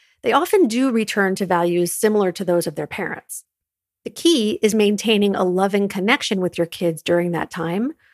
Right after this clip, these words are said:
so they know they can always come back to you as their home base. And that's so much easier said than done when parents take their kids' behavior personally and feel hurt and rejected. But that is exactly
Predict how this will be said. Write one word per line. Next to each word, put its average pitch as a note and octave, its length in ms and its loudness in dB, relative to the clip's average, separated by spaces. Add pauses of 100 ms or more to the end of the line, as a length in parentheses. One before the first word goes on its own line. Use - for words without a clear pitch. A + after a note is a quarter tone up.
(240)
so B3+ 180 2
they C4 140 2
know B3+ 140 2
they A#3+ 100 6
can G#3+ 200 -4
always A#3 580 0
come G#3+ 180 -2
back G#3 220 0
to A3+ 120 -2
you G3+ 240 2
as F3+ 180 -2
their E3+ 160 0
home F3 260 -4
base. - 500 -4 (560)
And B3+ 140 6
that's D4 200 2
so C4+ 280 2
much C4+ 240 0
easier A3 420 2
said G#3 300 0
than G3 160 -2
done F#3 340 0
when F3 180 -4
parents G#3+ 400 -2
take G3+ 200 -6
their F3 100 0
kids' F#3 300 -4
behavior F3+ 420 -4
personally C4 720 0 (320)
and G3 120 -8
feel F3+ 160 -2
hurt B3 360 2
and G3+ 140 -2
rejected. F#3+ 640 -2 (600)
But A#3 140 -2
that A#3+ 260 2
is A#3 200 4
exactly G3+ 760 0